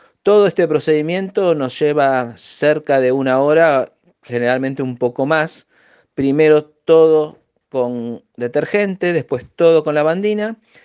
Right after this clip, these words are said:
y después tenemos que también baldear la, la ambulancia, también primero con detergente, después con lavandina y después tenemos que dejar que se airee todo. En ese momento,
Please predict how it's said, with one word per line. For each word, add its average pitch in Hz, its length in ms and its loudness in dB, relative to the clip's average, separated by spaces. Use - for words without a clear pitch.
y 147 140 -4
después 147 380 -2
tenemos 165 440 -2
que 156 140 -2
también 156 440 0
baldear 165 680 2
la, 110 680 -6
la 120 160 -2
ambulancia, 180 800 -2
también 143 400 -2
primero 135 340 0
con 139 120 -4
detergente, 185 800 -4
después 123 360 -6
con 135 140 -4
lavandina 185 720 -2
y 123 280 -2
después 123 340 -2
tenemos 156 300 -2
que 147 100 0
dejar 135 280 -2
que 135 120 -6
se 135 140 -8
airee 123 360 -2
todo. 92 440 -6
En 120 140 -6
ese 143 200 -2
momento, 208 640 -2